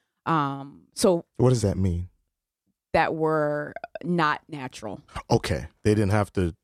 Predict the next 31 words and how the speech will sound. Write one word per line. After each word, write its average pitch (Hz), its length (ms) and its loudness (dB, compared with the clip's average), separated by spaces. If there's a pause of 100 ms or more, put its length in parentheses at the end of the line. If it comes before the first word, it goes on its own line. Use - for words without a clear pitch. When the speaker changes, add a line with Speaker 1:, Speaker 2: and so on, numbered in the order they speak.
(100)
Speaker 2:
do - 80 -8 (340)
the - 100 -8
thing. - 220 -12 (200)
Speaker 1:
So 180 260 2
there 180 220 0
is 170 120 -4
no 160 120 -4
testing 139 420 -6
there. - 120 -2
Speaker 2:
Got - 140 -8
you. 85 100 -6 (220)
Speaker 1:
Um, 151 460 -2 (580)
and 180 460 0 (420)
from 202 260 2
the 185 100 0
two - 160 -2
years 208 240 2
ago 185 140 2
when 165 100 -2
I 156 80 -2
placed - 360 -4
third, 247 360 0 (120)
I 170 120 0
said, 147 600 -2
"The 160 80 0
next 165 320 -2
time 202 300 0
I 180 100 0
do 156 400 2
that 147 280 0
show, 139 640 0